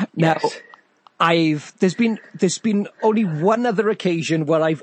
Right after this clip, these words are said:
Speaker 1: openly screamed in the cinema.
Speaker 2: <laughs>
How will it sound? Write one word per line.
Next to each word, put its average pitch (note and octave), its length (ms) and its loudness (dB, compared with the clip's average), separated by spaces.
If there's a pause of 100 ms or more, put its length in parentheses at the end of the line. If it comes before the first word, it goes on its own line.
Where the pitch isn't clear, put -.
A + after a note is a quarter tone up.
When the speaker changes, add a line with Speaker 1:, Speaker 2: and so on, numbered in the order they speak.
Speaker 1:
openly F3 480 -2
screamed E3+ 640 0
in F3+ 80 0
the G3 80 2
cinema. F3+ 460 0 (500)
Speaker 2:
<laughs> - 300 0